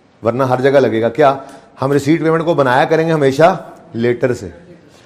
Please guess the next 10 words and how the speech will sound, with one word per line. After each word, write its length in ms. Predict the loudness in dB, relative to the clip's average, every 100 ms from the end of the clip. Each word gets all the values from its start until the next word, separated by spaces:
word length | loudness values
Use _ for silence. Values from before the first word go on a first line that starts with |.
| _ _ -2
और 420 | 2 2 0 -12 -8
रोक 460 | -6 2 4 4 0
दिया 280 | 0 2 2
करेंगे 480 | 0 -2 -2 0 -2 -4 -16 -20 _ _ -20 -20 -20 -20 -20 -20 -20 -20 -20 -12 -8
इस 160 | -6
date 220 | -4 -6 -8
में? 180 | -20 -20 _ _ _ _ _
क्यों? 280 | 0 0 -2 -14 -20 _ _ _ _
उसके 260 | -8 -2 -2
बाद 440 | 4 6 6 2